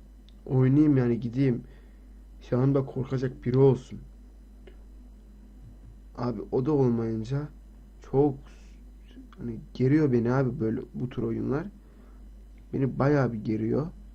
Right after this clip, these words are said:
Artık, e,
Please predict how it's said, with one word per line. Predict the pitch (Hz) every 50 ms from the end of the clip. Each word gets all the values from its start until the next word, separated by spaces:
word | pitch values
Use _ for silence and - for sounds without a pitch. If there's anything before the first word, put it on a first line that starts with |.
| - - - - - - - - - - - - - - - - - - - - - - - - - - - -
Artık, | 254 - 127 120 123 127 127 - - - - - - - - - - - - - - - - -
e, | - 123 120 113 107 107 107 101